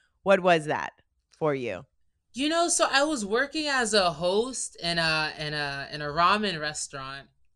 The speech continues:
Speaker 2: a Japanese ramen restaurant. And it's this kind of position where there's just no upward growth. That's, that's where it is. You're not gonna make more money, nothing, at least at this restaurant.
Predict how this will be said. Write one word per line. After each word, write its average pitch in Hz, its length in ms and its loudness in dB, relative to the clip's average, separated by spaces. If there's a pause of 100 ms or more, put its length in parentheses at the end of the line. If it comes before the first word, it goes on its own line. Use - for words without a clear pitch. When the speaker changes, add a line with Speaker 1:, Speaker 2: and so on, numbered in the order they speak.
Speaker 2:
a 156 40 -16
Japanese 180 540 -6
ramen 160 320 -4
restaurant. 139 640 -10 (420)
And 233 160 4
it's 247 180 -2
this 330 200 -6
kind 285 300 -4
of 277 180 -14
position 226 560 -4
where 208 220 -2
there's 190 320 -6
just 262 240 -6
no 226 560 2
upward 214 540 -4
growth. - 480 -8 (140)
That's, 196 540 -2
that's 208 340 -2
where 175 320 0
it 160 120 -4
is. - 300 -18
You're 156 100 -10
not 175 220 -8
gonna 196 160 -10
make 208 240 -8
more 220 140 -4
money, 233 500 -8 (520)
nothing, 190 680 -4
at 202 160 6
least 240 240 0
at 175 140 2
this 190 180 -4
restaurant. 156 560 -8